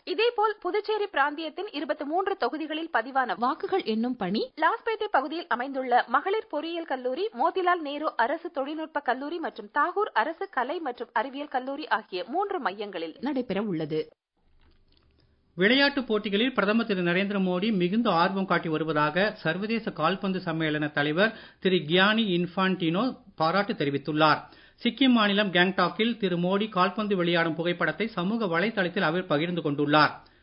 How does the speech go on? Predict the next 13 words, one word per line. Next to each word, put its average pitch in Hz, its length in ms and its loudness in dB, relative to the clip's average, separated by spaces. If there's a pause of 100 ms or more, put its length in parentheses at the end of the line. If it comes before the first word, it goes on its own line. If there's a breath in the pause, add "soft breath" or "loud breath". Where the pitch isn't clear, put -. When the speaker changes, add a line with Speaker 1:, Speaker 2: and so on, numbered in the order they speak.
(240 soft breath)
Speaker 2:
இத்தகைய 240 380 2
விளையாட்டுப் 226 520 2
போட்டிகளுக்கு 190 460 0
ஊக்கமளித்து 190 520 0
வரும் 175 220 2
பிரதமரின் 175 440 0
முயற்சிகளை 175 480 0
பாராட்டும் 165 420 0
வகையில் 165 420 -2
இந்த 160 280 -2
பதிவினை 190 480 0
திரு 160 200 -4
கியானி 165 540 0